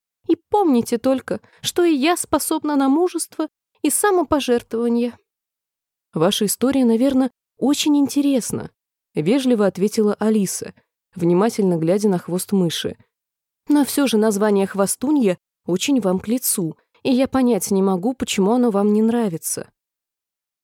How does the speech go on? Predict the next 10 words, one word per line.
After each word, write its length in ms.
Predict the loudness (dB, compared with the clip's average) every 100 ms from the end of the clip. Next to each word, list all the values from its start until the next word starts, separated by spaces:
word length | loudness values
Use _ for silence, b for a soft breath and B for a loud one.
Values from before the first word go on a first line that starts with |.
| _ _ -6
Пока 240 | -2 0
мышь 220 | 2 0
говорила, 640 | 0 0 2 0 0 -2 -4 _ _ -4
Алиса 420 | 0 2 0 -2
всё 200 | -2 -2
время 260 | 0 0 0
смотрела 640 | 0 -2 0 0 2 0
на 160 | 0 2
мышиный 420 | 2 0 0 0
хвостик. 640 | -2 -2 -2 -2 -8 -10